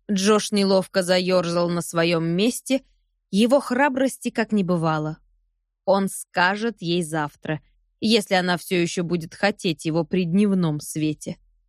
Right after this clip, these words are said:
Они поели и вышли из кафе, когда синее бархатное небо с рисунка Клары раскололось,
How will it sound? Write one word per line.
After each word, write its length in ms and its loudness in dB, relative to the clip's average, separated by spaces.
Они 240 2
поели 560 2
и 120 2
вышли 360 -2
из 180 -4
кафе, 500 0
когда 320 0
синее 600 2
бархатное 680 0
небо 400 0
с 180 -8
рисунка 540 -2
Клары 560 0
раскололось, 960 0